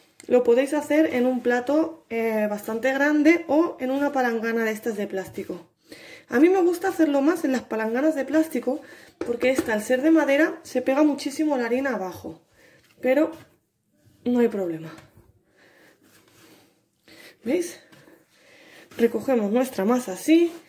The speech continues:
y luego ya solo se tratará de ir hidratándola. Ir hidratándola para que no nos quede seca. ¿Veis? No es tan difícil, ¿eh?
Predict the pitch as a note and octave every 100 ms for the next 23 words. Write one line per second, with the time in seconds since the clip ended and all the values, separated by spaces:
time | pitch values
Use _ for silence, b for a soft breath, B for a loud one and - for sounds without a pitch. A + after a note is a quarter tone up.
0 | B B B3+ C4+ E4+ F4+ F#4 - D#4 E4+
1 | E4 D#4+ C#4 B3+ F#3+ E3+ - - A3+ D4+
2 | F#4+ - C4 G#3+ G3+ F3+ F3+ F#3+ F4+ -
3 | b b b - G3+ G#3+ A#3 A#3+ F#4 F#4+
4 | G4+ B4 - - _ _ _ _ _ _
5 | b b b b b b b b _ _
6 | - E4 D#4 B3 A#3 G#3+ - G#3 F3 F3+
7 | E3+ C4+ E4 - b b b b b _
8 | A3 F#4+ G4 - - A3+ - E4 B3 A3
9 | F3+ E3 F3 D#4+ -